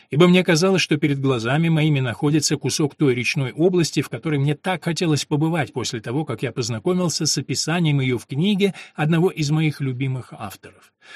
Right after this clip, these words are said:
С этой именно областью, с ее воображаемой почвой, изрезанной множеством обливавшихся пеной потоков, отождествился, изменив в воображении моем свою внешность, Германт, когда я услышал от доктора Перспье о цветах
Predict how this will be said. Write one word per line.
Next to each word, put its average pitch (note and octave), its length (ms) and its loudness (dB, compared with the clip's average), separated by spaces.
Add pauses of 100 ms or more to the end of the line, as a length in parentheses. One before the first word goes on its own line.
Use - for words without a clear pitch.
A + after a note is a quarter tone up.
(200)
С - 160 2
этой A#3+ 220 4
именно G#3+ 500 4
областью, D#3 720 2
с - 140 -10
ее E3+ 200 8
воображаемой F3 640 4
почвой, D#3 640 0
изрезанной D#3 680 0
множеством D3+ 720 -2 (320)
обливавшихся D#3 800 0
пеной D3+ 340 -2
потоков, D3+ 640 0 (300)
отождествился, D#3+ 1120 -2
изменив A#2+ 480 -4
в A2 120 -14
воображении A#2 800 -4
моем E3 300 0
свою G2+ 300 -8
внешность, A2+ 640 -4
Германт, A2+ 720 -4
когда G2 260 -8
я A#2 120 -4
услышал A#2+ 420 -2
от A#2 120 -6
доктора A2+ 360 -8
Перспье D#3 500 -2
о C#3 100 -4
цветах C#3 580 -4